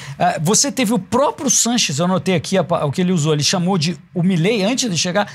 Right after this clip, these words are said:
de ultradireitista e antidemocrático. Cadê as desculpas do governo espanhol à Argentina? Aí agora o governo argentino, por causa de uma frase onde nem o nome foi mencionado, tá querendo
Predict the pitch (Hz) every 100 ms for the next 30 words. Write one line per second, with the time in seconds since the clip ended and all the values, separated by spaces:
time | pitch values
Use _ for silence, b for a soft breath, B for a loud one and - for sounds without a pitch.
0 | B 175 208 208 240 220 330 220 262 160
1 | - 180 - 262 B B - 269 214 202
2 | 233 - 226 277 254 139 - - B B
3 | _ 185 143 156 208 320 302 254 - -
4 | - - 214 190 320 311 - - _ B
5 | B B B _ 160 160 233 220 208 202
6 | 208 240 214 233 294 220 262 254 247 302
7 | - 247 202 135 B B 226 247 320 226
8 | 214 233 320 339 254 208 208 202 180 190
9 | - 165 139 151 190 175 208 175 170 156
10 | 160 180 196 220 359 403 220 277 220 -
11 | 143 143 139 147 139 - 254 180 190 226
12 | - B B B - 214 202 285 196 196
13 | 269